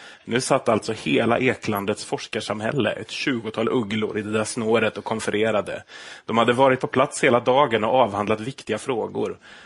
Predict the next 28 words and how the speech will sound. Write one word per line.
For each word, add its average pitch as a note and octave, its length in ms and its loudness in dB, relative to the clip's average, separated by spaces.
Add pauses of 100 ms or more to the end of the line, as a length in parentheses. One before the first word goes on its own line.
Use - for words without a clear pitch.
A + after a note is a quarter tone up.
(140)
På A2+ 100 0
två D3 240 2
kvistar C3+ 460 2
i A#2 60 4
mitten A2+ 420 -2
satt - 160 -2
de - 100 -2
fyra A2+ 340 0
fåglar A2 420 -2
som G#2+ 160 -10
utgjorde A2 360 -4
nationens A2 640 -2
forskarelit. - 840 -6 (140)
Det A2 80 2
var G#2+ 100 2
doktor A2+ 440 2
Lysenka, A#2+ 760 -2 (300)
en A#2+ 180 -2
tofsdvärguv, A2 920 0 (1500)
professor D#3 540 4
von C3+ 240 4
Hochdenker, G3 960 0 (340)
en A#2 160 0
hökuggla, A2+ 800 0 (340)
doktor D3+ 500 2
Jennus, D3+ 840 0 (400)
också - 400 2
hökuggla, G2+ 720 4